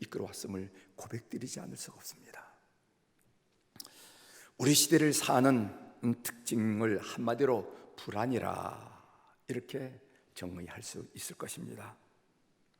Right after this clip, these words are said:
우리 시대에 사는 특징이 불안인 이유가 뭐냐면은 특별히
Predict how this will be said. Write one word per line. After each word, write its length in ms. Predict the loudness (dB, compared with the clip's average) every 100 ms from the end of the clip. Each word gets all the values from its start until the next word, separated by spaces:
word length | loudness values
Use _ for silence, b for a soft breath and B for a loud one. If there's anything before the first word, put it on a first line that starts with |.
| _ _ B B B B B B 4
우리 140 | 6
시대에 600 | 6 8 8 10 6 4
사는 400 | 2 4 6 4
특징이 560 | -2 -2 4 6 6 4
불안인 440 | 4 6 6 4
이유가 220 | 2 4 4
뭐냐면은 760 | 2 0 0 2 2 2 -2 -10 -20 -20 _ -16
특별히 460 | 6 8 8 6